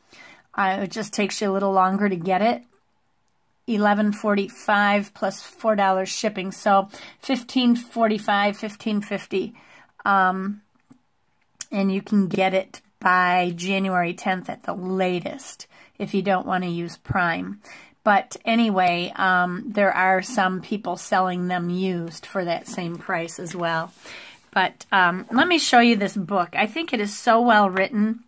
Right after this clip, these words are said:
Like I said, she is an architect, and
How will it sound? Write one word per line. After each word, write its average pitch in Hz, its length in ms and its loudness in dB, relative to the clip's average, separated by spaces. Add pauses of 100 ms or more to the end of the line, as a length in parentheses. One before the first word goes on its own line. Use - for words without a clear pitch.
(160)
Like 254 240 4
I 262 80 2
said, 196 340 0
she 220 260 0
is 240 120 2
an 269 100 2
architect, 233 800 0 (580)
and 208 500 2